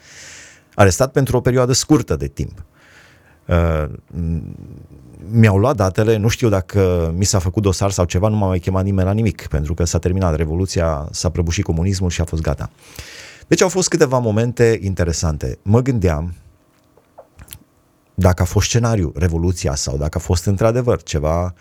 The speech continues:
uh, pornit, uh, uh, ad hoc. Cred că a fost și scenariu, cred că a fost și pornit ad hoc. Deci au fost și oameni sinceri care au participat la Revoluție. Uh,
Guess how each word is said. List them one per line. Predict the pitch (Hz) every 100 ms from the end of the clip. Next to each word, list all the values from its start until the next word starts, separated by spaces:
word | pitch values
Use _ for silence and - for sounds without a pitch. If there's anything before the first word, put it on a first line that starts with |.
| - - - -
uh, | 80 80 80 80 85 _
pornit, | 98 90 101 107 -
uh, | 107 104 104 101 98
uh, | 101 101 98 98 98 95 - 95 98 82 87 78 73 - - - - - - -
ad | - 113
hoc. | 127 90 - _ _ _ - - - - -
Cred | - 135 -
că |
a | 143
fost | - 101 107 - - _ _ _ _ _
și | - - - 127 160
scenariu, | - 135 107 80 90 104
cred | 127 110 131
că | 131
a |
fost | - 104 -
și | - 131
pornit | 120 104 101 -
ad | 95
hoc. | 80 - - - -
Deci | 104 -
au |
fost | 98 107
și | -
oameni | 131 120 98 80
sinceri | - - 87 82 123 - _ _ _ - - -
care | 98
au | 95
participat | 95 92 92 87 - 98
la | 98
Revoluție. | 92 85 80 80 92 110 123 - - - -
Uh, | 104 101